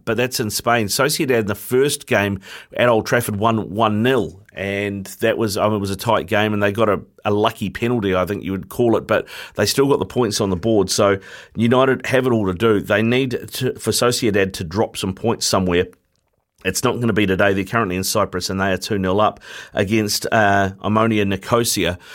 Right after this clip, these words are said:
uh, but they do play each other on the last round. Now, the way it works is if you finish top of the group in the Europa League, you go straight through to the round of sixteen. If you finish second in your group,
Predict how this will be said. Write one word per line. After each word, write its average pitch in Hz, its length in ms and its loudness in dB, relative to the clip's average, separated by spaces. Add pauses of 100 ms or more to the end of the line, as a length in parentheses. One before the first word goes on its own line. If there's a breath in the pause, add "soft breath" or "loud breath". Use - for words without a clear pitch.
(180 loud breath)
uh, 95 220 2
but 95 220 -2
they 110 100 2
do 117 220 0
play 107 240 0
each 104 160 -4
other 104 160 0
on 101 80 0
the 95 80 0
last 98 400 0
round. 101 260 2
Now, 104 120 2
the 113 120 -2
way 127 180 2
it 104 120 2
works 113 340 -2
is 107 80 -4
if 156 180 -2
you 214 60 -2
finish 180 320 0
top 165 240 -2
of 175 80 -2
the 139 80 0
group 117 480 0
in 117 120 0
the 110 100 0
Europa 117 340 2
League, 87 320 -2 (340 loud breath)
you 120 140 0
go 127 140 4
straight 127 480 0
through 127 240 0
to 123 80 -2
the 107 80 -2
round 110 320 0
of 92 80 -6
sixteen. 165 580 -2 (800 soft breath)
If 165 320 0
you 147 140 0
finish 139 480 0
second 180 560 2
in 117 100 2
your 92 160 2
group, 82 380 -4